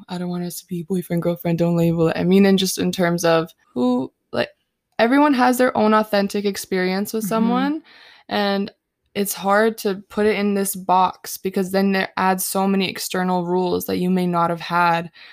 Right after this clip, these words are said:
Speaker 1: or you
Speaker 2: Right.
Speaker 1: may not have even been worried about. But now that those rules, everyone else is following them,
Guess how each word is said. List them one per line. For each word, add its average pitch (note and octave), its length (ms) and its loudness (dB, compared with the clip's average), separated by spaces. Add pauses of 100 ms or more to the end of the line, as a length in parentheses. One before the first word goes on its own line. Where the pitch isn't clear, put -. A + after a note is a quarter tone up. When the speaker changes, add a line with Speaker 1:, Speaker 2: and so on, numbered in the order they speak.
(120)
Speaker 1:
or F#3+ 80 -2
you F#3+ 80 2
Speaker 2:
Right. F#3 60 0
Speaker 1:
may F3+ 100 0
not F3 220 -2
have F3 160 -6 (540)
even F3+ 300 -2 (120)
been F3 220 -2
worried F3+ 300 2
about. E3 400 0
But F3 100 -4
now E3+ 240 2
that F3 140 -4
those E3 180 -6
rules, E3 480 -4
everyone E3+ 360 -2
else E3 200 -2
is G3 140 -8
following G#3+ 440 2
them, C4 340 0